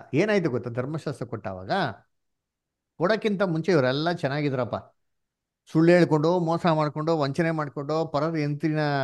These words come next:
ಆಸೆ ಪಟ್ಟು, ಅವ್ರ ಜೊತೆ ವ್ಯಭಿಚಾರ ಮಾಡಿ, ಇವ್ರ ಜೊತೆ ವ್ಯಭಿಚಾರ ಮಾಡಿ, ಇದೆಲ್ಲ ಸೂಪರ್ ಆಗಿದ್ರು, ಚೆನ್ನಾಗಿದ್ರು. ಅವಾಗ ಏನ್ ತೊಂದ್ರೆ ಇರ್ತಾ ಇರಲಿಲ್ಲ, ಯಾಕಂದ್ರೆ ಇವ್ರ ಮನಸ್ಸಾಕ್ಷಿ ಇವ್ರಿಗೆ ಚುಚ್ತಾ ಇರ್ಲಿಲ್ವಲ್ಲ. ಯಾಕಂದ್ರೆ ಇವ್ರಿಗೆ ಈ ತಪ್ಪು ಅಂತ ರಿಯಲೈಸ್ ಆಗ್ತಾ ಇರಲ್ಲ.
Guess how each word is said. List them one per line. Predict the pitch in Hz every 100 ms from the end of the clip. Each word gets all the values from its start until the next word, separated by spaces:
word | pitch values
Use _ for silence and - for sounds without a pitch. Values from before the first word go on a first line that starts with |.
| 123 _ _ 123
ಆಸೆ | 151 170
ಪಟ್ಟು, | 127 139 165 160
ಅವ್ರ | 135 156
ಜೊತೆ | 156 156
ವ್ಯಭಿಚಾರ | 143 151 156 143
ಮಾಡಿ, | 139 151
ಇವ್ರ | 151
ಜೊತೆ | 156 160
ವ್ಯಭಿಚಾರ | 147 139 147 131
ಮಾಡಿ, | 120 117 156 175 165 - _ _ -
ಇದೆಲ್ಲ | 143 190
ಸೂಪರ್ | 175 202 196 214
ಆಗಿದ್ರು, | 196 190 196 - - _
ಚೆನ್ನಾಗಿದ್ರು. | 156 214 240 196 165
ಅವಾಗ | 120 202 208
ಏನ್ | 220
ತೊಂದ್ರೆ | - 175 233
ಇರ್ತಾ | 220 214
ಇರಲಿಲ್ಲ, | 190
ಯಾಕಂದ್ರೆ | 160 196 190
ಇವ್ರ | 170
ಮನಸ್ಸಾಕ್ಷಿ | 151 233 269 220 240
ಇವ್ರಿಗೆ | 208 190
ಚುಚ್ತಾ | 196 185 247
ಇರ್ಲಿಲ್ವಲ್ಲ. | 226 196 135 104 95 _ _ _ _ _
ಯಾಕಂದ್ರೆ | 180 233 247 220
ಇವ್ರಿಗೆ | 247 214 202
ಈ |
ತಪ್ಪು | 180 214 208 269
ಅಂತ | 262 247
ರಿಯಲೈಸ್ | 240 254 254
ಆಗ್ತಾ | 247 233 247
ಇರಲ್ಲ. | 233